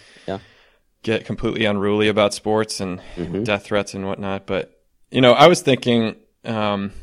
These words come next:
Speaker 2: I'm a little bit more on the, you seem a little bit more optimistic about sports. I'm a little,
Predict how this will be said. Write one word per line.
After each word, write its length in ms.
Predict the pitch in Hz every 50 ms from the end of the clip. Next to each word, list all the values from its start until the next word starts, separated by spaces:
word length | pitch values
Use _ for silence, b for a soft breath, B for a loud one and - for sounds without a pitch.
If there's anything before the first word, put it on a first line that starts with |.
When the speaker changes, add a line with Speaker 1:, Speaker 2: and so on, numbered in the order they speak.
| b b b b b - -
Speaker 2:
I'm 120 | 156 175
a 40 | 170
little 140 | 156 143 127
bit 100 | 123 107
more 220 | 113 120 117 113
on 120 | 113 107 104
the, 200 | 101 87 90 92 - - - -
you 140 | - 139
seem 200 | 143 - 139 120
a 20 | 110
little 160 | 104 107 104
bit 100 | 104 -
more 160 | 98 101 98
optimistic 500 | 101 - - 98 95 92 95 - 107 104
about 220 | 104 95 101 101 -
sports. 380 | - - 107 104 104 - -
I'm 100 | 98 98
a 60 | 98
little, 260 | 95 98 95 95 92